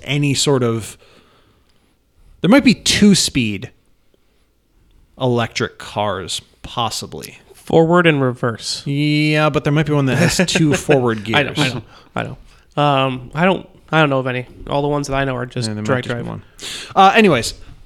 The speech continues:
Speaker 1: I think it's an interesting theory. I don't necessarily know the purpose of a multi-speed electric car.
Speaker 2: I think it might be the same as,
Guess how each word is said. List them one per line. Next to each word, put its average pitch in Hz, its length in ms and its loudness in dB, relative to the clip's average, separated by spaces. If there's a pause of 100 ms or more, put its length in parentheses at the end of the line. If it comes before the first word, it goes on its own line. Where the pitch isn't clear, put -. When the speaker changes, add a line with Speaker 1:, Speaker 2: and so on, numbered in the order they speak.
Speaker 1:
I 202 60 6
think 214 240 4
it's - 80 -2
an 165 80 4
interesting 170 400 2
theory. 202 540 4
I 175 100 4
don't 196 200 2 (120)
necessarily 196 680 4
know 196 160 6
the 180 100 4
purpose - 800 0 (120)
of 131 320 2
a 110 480 -2 (1040)
multi-speed 107 1000 -4 (420)
electric 110 320 -8
car. 151 320 -4 (540)
Speaker 2:
I 160 100 2
think 180 160 2
it 151 40 4
might 165 180 2
be 170 80 -2
the 151 100 0
same 170 300 2
as, 143 560 0